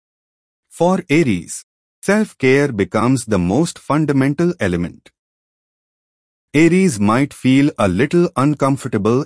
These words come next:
in doing so, but they tend to break down their fears and mold them into the pattern to self-care themselves. Aries shop for themselves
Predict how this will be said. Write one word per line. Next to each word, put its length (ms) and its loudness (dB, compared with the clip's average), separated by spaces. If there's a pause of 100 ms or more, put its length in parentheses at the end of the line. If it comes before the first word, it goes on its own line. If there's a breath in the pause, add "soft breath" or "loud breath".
in 220 2
doing 300 0
so, 360 -4 (380)
but 200 0
they 240 0
tend 480 0
to 120 0
break 440 0
down 440 -2
their 220 0
fears 600 -2 (220)
and 240 0
mold 380 0
them 360 -2
into 320 0
the 120 -2
pattern 540 -2 (220)
to 80 0
self-care 680 -2
themselves. 760 -6 (1400)
Aries 500 2
shop 420 -2
for 240 0
themselves 680 -2